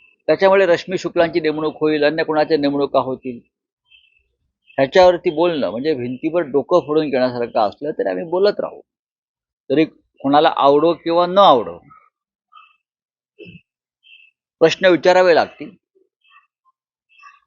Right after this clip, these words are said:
सरकारला प्रश्न विचारावे लागतील. जिथे सरकार चुकतंय तिथे बोट दाखवावं लागेल आणि आम्हाला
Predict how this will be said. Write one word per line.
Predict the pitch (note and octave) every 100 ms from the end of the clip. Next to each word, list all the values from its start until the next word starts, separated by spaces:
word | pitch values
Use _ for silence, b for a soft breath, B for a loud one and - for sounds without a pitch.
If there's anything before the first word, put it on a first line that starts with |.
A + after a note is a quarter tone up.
| -
सरकारला | C3 A#2+ D#3+ F3 E3
प्रश्न | C#3 - D#3
विचारावे | C3+ D#3 D#3+ D3 B2+
लागतील. | F#2+ - C#3+ - - _ _ _ _ _ _ _ _ _ - _ _
जिथे | C3+ C3+ F3+
सरकार | D#3 C#3+ E3 D#3
चुकतंय | - D3+ - E3 E3+ - - - _ -
तिथे | C3 D3+
बोट | C3 F3 D3+
दाखवावं | C#3+ - C3+ A#2+ G#2+
लागेल | F2+ E2 A2+ - _ _ _ _ _ _ _ _ _ - _ - - - - _ _ _ _ _
आणि | C#3 C#3
आम्हाला | C3+ D#3 E3